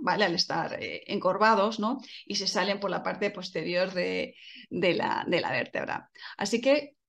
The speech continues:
como ves, el hecho de pasar mucho tiempo sentados, sumado al hecho de estar mal sentados y los efectos,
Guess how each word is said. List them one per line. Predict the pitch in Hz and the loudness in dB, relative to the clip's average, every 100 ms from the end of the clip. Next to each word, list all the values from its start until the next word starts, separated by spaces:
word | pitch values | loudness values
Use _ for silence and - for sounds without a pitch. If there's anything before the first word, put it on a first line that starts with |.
| _ _ - | _ _ -2
como | 185 175 | 2 4
ves, | 240 247 247 - - | 4 4 2 -2 -6
el | - 196 196 | -4 0 2
hecho | 285 - 220 175 | 0 -2 -2 -2
de | |
pasar | 185 - 208 208 208 - | -2 -2 2 2 2 -2
mucho | 208 208 240 262 | 0 0 0 -2
tiempo | 254 247 226 | 2 2 2
sentados, | 208 208 202 269 226 240 311 - - - - - | -2 -4 2 2 4 2 -2 -10 -16 -20 -18 -8
sumado | - 208 208 302 247 170 - | -2 2 4 4 4 2 2
al | 185 196 | 2 2
hecho | 285 233 | 0 0
de | 185 | 0
estar | 202 208 202 | 2 2 4
mal | 208 233 | 2 4
sentados | 233 208 254 240 233 - - - - - - | 0 4 6 6 4 0 -8 -18 -18 -20 -6
y | 226 | 0
los | 214 208 | 0 2
efectos, | 226 226 254 247 | 0 2 2 0